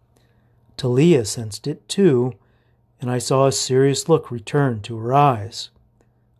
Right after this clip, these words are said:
a look I had not seen for years. Ten years of peace and prosperity would not allow me to imagine anything more serious than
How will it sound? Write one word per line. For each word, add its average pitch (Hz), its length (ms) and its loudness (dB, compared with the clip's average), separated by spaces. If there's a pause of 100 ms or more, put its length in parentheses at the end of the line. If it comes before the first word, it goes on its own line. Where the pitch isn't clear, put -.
a 127 60 -6
look 143 480 2 (460)
I 113 100 -10
had 107 140 -10
not 127 300 -4
seen 147 420 0
for 107 220 -14
years. 113 720 -6 (1300)
Ten 175 600 2
years 151 480 2
of 143 180 -4
peace 143 400 -2
and 127 140 -6
prosperity 147 800 2 (420)
would 127 160 -4
not 175 300 0
allow 233 320 0
me 180 380 4
to 147 180 -4
imagine 147 400 0
anything 240 540 0
more 233 240 4
serious 156 540 2
than 160 260 0